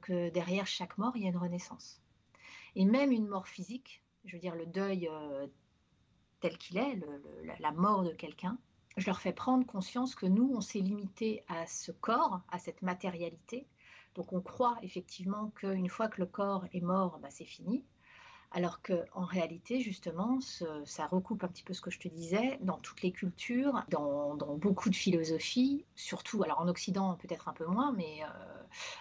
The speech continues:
en, en Orient c'est très présent. Il y a quelque chose qui perdure au-delà de la, au-delà de la vie physique. Et ce qui perdure, on va l'appeler, euh, alors certains vont l'appeler l'âme, d'autres vont l'appeler, euh, de l'énergie,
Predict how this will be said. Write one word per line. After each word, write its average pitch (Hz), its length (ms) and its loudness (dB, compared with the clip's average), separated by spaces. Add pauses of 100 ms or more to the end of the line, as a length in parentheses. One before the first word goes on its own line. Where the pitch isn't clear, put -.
(100)
en, - 80 -6
en 170 380 0
Orient 175 380 4
c'est - 180 -2
très - 180 -4
présent. 208 560 -2
Il 190 60 -4
y 185 40 4
a 175 40 2
quelque 190 220 -2
chose 262 160 -6
qui - 180 -12 (400)
perdure 196 480 -2 (140)
au-delà 196 340 2
de 180 100 0
la, 165 300 -4
au-delà 170 240 0
de 160 60 -6
la 156 100 -2
vie 156 160 -10
physique. - 520 -14 (100)
Et 185 100 2
ce - 180 -10
qui 233 160 2
perdure, 185 480 0
on 190 60 4
va 180 120 0
l'appeler, 175 480 -2
euh, 147 320 -10
alors 147 160 -14
certains - 300 -8
vont 165 120 -4
l'appeler 147 240 -10
l'âme, 185 480 4
d'autres 185 160 -6
vont 170 120 -10
l'appeler, 165 420 -8
euh, 143 60 -12 (420)
de 165 100 -10
l'énergie, 170 680 -2